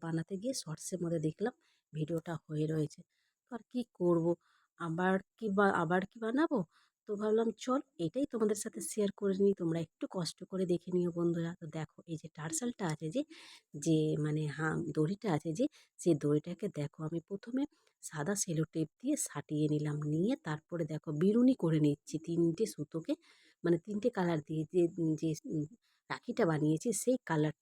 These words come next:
তিনটে কালারটাকে দেখো আমি বেনুনি করে নিচ্ছি। করে নিয়ে দেখো এটা হয়ে গেল দড়িটা। রাখির যে টার্সেলটা আছে দেখো এটা পুরোপুরি তৈরি। দেখো। তো দেখো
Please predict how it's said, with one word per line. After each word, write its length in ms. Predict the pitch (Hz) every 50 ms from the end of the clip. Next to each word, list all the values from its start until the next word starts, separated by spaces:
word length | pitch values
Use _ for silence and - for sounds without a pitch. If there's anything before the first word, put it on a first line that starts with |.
| _ _ _
তিনটে 300 | - 170 160 165 165 202 196
কালারটাকে 500 | - 156 147 151 151 _ - 180 - 240
দেখো 240 | 160 139 135 - -
আমি 140 | 170 196 214
বেনুনি 400 | 165 156 156 156 156 151 156 156
করে 220 | - - 151 151 151
নিচ্ছি। 380 | 156 156 - _ - - - 156 - _ _ _ _ _ _ _ _ _ -
করে 180 | 160 156 156 156
নিয়ে 280 | 156 156 175 196 247 330 - _
দেখো 260 | - 151 147 - _ - - -
এটা 200 | 160 - - 165
হয়ে 260 | 143 151 165 180 196 208
গেল 160 | - 240 254 330 415 _ _ _ _ _ _ _ _ _ _ _ _ _ _ _ _ _ _ _ _ _ _ _ _ _ _ _ _ _ _ _ _ _
দড়িটা। 500 | - 156 160 165 156 147 147 - - 156 147 - _ _ _ _ _ _ -
রাখির 480 | 185 165 160 156 156 - _ - 175 165 -
যে 100 | - 262
টার্সেলটা 560 | - - 160 151 147 - - 170 165 - - 185
আছে 160 | 190 196 - 302 277 -
দেখো 300 | - 147 143 - _ - 156 - _ _ _ _ _ _
এটা 140 | - - 151 147
পুরোপুরি 480 | _ _ - 160 156 - - 240 349 - _ _ 339 330 320 -
তৈরি। 440 | 180 165 156 143 147 147 - 143 143 _ _ _ _ _ _ _ _ _ _ _ -
দেখো। 340 | 160 151 143 - - 160 151 - _ _ _ _ _ _ _ _ _ _ _ _ _ _ _ _ _ _ _ _ _ _ _ _ _ _ _ _ _ _ _ _ _ _ _ _ _ _ _ _ _ _ _ _ _ _ _ _ _ _ _ _ _ _ _ _ _ _ _ _ _ 311 320 _ _ _ _ _ _ _ _ _ _ _ _ _ _ _ -
তো 60 | 156 147
দেখো 260 | - 147 139 -